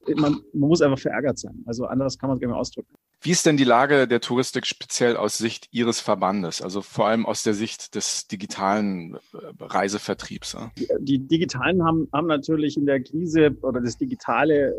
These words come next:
Speaker 1: ähm, Geschäft hat natürlich in der Krise daran partizipiert, weil es eben offen war, weil es gewohnt war, so zu arbeiten.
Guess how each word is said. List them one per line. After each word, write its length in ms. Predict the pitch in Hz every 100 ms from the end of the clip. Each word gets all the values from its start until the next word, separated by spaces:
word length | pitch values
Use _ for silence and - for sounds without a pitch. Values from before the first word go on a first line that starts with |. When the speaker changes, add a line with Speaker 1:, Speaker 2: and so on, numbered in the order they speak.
| 135
Speaker 1:
ähm, 240 | 131 131
Geschäft 320 | 123 - 143 -
hat 140 | 135
natürlich 220 | 135 127
in 60 | 131
der 100 | 123
Krise 260 | - 156 143
daran 240 | 117 123
partizipiert, 720 | - 127 113 127 - 165 175
weil 100 | 120
es 100 | 120
eben 200 | 139 113
offen 300 | 117 - 143
war, 240 | 139 143 123
weil 100 | 120
es 140 | -
gewohnt 580 | 117 101 117 135 165 -
war, 140 | 139
so 160 | 123 139
zu 180 | - 139
arbeiten. 580 | 120 - 143 - 147